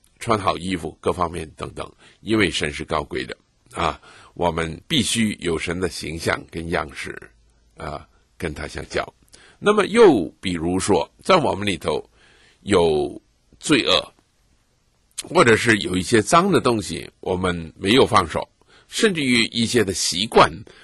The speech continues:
我们，啊，还在做的，那么这样的时候，是不是我们还以与神同行呢？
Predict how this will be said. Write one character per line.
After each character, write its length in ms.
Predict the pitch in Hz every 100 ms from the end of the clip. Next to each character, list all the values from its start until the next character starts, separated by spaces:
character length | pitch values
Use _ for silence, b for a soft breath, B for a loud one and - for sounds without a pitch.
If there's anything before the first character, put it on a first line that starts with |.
| b -
我 200 | 98 92
们， 480 | 90 85 87 78 _ -
啊， 200 | 80 82
还 200 | - 151
在 160 | -
做 380 | 214 185 156 85
的， 180 | 73 - _ _ b b
那 160 | - 208
么 160 | 147 -
这 120 | 247
样 200 | 220 135
的 60 | 107
时 140 | 95
候， 200 | 90 82 b b b b
是 220 | - 254
不 100 | 190
是 300 | 180 127 - _ _ _ _ _ _ _ _ _ _ _ _
我 120 | 110
们 160 | 120 123
还 160 | 123 139
以 400 | 113 98 90 -
与 160 | 101
神 220 | 95 104 113
同 160 | 107
行 200 | 92 90
呢？ 120 | 87